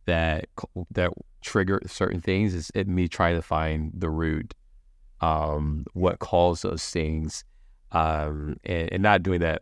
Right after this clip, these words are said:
on my own, but inviting people to help facilitate that process.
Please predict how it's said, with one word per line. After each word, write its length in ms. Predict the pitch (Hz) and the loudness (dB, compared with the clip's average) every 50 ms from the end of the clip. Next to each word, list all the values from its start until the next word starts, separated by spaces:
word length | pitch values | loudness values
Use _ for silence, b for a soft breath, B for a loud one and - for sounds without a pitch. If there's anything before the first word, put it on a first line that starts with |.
| - | -2
on 140 | - 87 82 | -2 0 2
my 180 | 80 76 76 78 | 2 2 2 2
own, 200 | 82 80 80 78 | 2 0 0 0
but 280 | 80 80 78 76 - - - _ - | -2 -2 -2 -4 -6 -8 -12 _ -8
inviting 460 | 104 98 85 - 85 82 80 80 73 | -6 -4 -2 0 0 2 2 0 -2
people 440 | - - - - - 87 80 80 78 | -2 -4 -4 -2 -2 0 0 0 -2
to 120 | - 85 | -4 -4
help 240 | 78 80 78 80 - | -2 -2 -2 -2 -4
facilitate 640 | - 80 - - 95 85 80 80 - - 82 78 78 | -4 -6 -4 -2 0 0 0 0 -2 -2 -2 -2 -2
that 180 | 76 71 - | -2 -4 -4
process. 800 | 120 - 80 76 76 76 - - - - - - - - - | -4 -2 0 0 0 0 -2 -6 -8 -6 -6 -8 -8 -8 -10